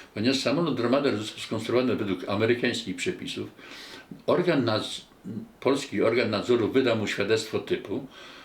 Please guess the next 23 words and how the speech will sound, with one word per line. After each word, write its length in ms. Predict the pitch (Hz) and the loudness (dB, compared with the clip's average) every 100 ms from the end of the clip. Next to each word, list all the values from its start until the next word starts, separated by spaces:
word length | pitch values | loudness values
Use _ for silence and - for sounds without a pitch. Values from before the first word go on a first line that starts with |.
| - | -10
została 480 | - 101 - 139 147 | -4 0 2 4 4
uruchomiona 500 | 120 113 104 117 143 | 2 2 2 2 2
produkcja 460 | - 107 135 - 107 | 2 2 2 2 0
seryjna 640 | - 101 87 82 95 143 - - - - | 0 0 0 -2 -4 -4 -6 -18 -20 -14
i 60 | 101 | -12
ten 300 | - 147 185 | -2 0 0
samolot 580 | - 123 113 95 98 - | 0 0 2 2 -2 0
typu 260 | 127 - | 0 2
Dromader 680 | 90 95 87 82 85 110 151 - - - - - - - _ _ - 175 - - - - - - - - - | -2 0 2 2 2 0 -2 -8 -20 -20 -20 -20 -20 -20 _ _ -20 -20 -20 -20 -20 -20 -18 -14 -14 -14 -8
mógł 380 | 113 120 180 127 | 2 4 4 4
być 200 | 139 - | 2 2
sprzedawany 580 | - 110 110 117 151 | 0 2 2 2 2
do 120 | 147 - | 2 2
wszystkich 640 | - 175 - 117 - - | 2 0 0 -2 -2 2
innych 460 | 156 147 120 104 | 4 6 6 4
krajów 340 | - 135 131 - | 2 2 2 2
na 100 | 98 | -2
świecie, 500 | - - 90 - 139 | -2 0 0 2 0
gdzie 720 | 117 87 - 95 92 95 151 - - - | 0 -4 0 2 4 2 -2 -12 -20 -14
obowiązują 640 | - 123 147 151 135 147 156 | -4 0 4 4 6 4 2
przepisy 500 | - 123 110 - - | 0 -2 -2 -2 -2
fary 300 | - 101 120 | 0 0 2
dwadzieścia 440 | 110 104 120 135 | 2 0 0 -2